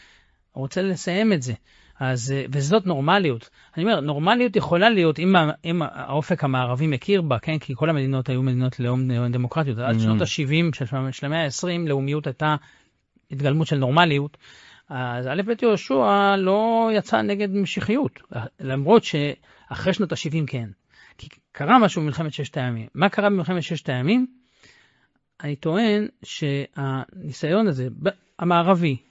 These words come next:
Speaker 1: והחילוני, לעשות הפרדה בין לאום לבין דת, הפרדה שבעצם מכוננת את החילוניות, מכיוון שהחילוניות יכולה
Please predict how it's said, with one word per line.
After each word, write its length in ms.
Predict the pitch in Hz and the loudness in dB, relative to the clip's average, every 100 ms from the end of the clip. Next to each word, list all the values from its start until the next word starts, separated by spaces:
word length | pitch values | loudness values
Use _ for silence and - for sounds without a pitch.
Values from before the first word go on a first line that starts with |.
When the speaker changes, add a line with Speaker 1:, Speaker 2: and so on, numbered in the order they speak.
| _ _ | _ _
Speaker 1:
והחילוני, 1300 | 131 131 196 190 120 - - - - 196 185 180 127 - _ _ _ _ _ _ _ - | -10 -4 -2 -2 -4 -12 -20 -12 0 4 6 4 2 -6 _ _ _ _ _ _ _ -10
לעשות 360 | 131 127 226 | -8 -6 -2
הפרדה 400 | 214 - 170 156 | -2 2 2 2
בין 280 | 139 139 139 | 0 0 0
לאום 240 | 135 135 135 | 0 0 0
לבין 280 | 123 123 | -2 -2
דת, 340 | 113 123 - - _ _ _ _ _ _ | -2 -4 -8 -16 _ _ _ _ _ _
הפרדה 360 | - - 139 156 | -12 -6 -4 -2
שבעצם 520 | 165 151 156 - 185 | -4 -2 -2 0 0
מכוננת 680 | 165 135 160 160 196 220 170 | 0 -2 -2 0 0 0 -2
את 100 | 139 | -4
החילוניות, 680 | 135 147 131 131 151 175 135 | -6 -2 -2 0 0 0 -2
מכיוון 300 | 127 131 135 | -6 -4 -4
שהחילוניות 680 | 135 - 139 139 147 185 185 | -6 -4 -2 -2 0 -2 -4
יכולה 560 | - 107 151 156 202 | -6 -4 -2 2 2